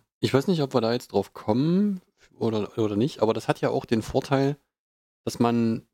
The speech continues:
sollte man feststellen, dass einer von diesen Bausteinen einen Fehler hat, ne? Also, dass man irgendwo in so einer Primitive einen Fehler gemacht hat, der möglicherweise sicherheitskritisch ist, dass man eben dieses Teil austauschen kann.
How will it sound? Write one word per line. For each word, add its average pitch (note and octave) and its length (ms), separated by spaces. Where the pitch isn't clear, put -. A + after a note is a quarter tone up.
sollte B2+ 380
man C#3+ 140
feststellen, A#2+ 640
dass A#2 160
einer B2 280
von A#2 140
diesen A#2 240
Bausteinen A2 400
einen G2 100
Fehler D3+ 320
hat, F#2+ 200
ne? B2 160
Also, G#2 160
dass A2 160
man G2+ 100
irgendwo A#2 340
in A#2 80
so A#2 60
einer A2 140
Primitive A2 460
einen G2+ 100
Fehler C3 260
gemacht B2 300
hat, - 140
der G#2 100
möglicherweise G#2 600
sicherheitskritisch G2+ 800
ist, B2+ 220
dass A#2+ 140
man A#2 160
eben A2+ 380
dieses B2+ 260
Teil A#2+ 260
austauschen G2 520
kann. F2+ 280